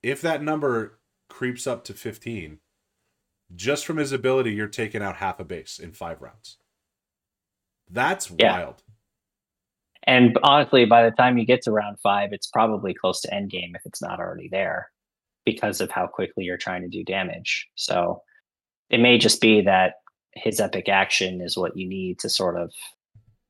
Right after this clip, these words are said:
Speaker 2: finish things off and gives you that additional attack power where,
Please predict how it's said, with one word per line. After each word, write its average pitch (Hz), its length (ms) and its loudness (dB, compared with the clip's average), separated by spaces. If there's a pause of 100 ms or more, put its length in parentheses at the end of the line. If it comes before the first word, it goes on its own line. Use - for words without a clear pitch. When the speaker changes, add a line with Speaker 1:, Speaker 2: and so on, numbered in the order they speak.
(140)
Speaker 2:
finish - 320 -2
things 90 240 -4
off 95 320 4 (340)
and 92 380 0
gives 107 280 2
you 90 160 2
that 87 180 2
additional 87 840 -2
attack 98 420 0
power 85 540 -2
where, 85 560 0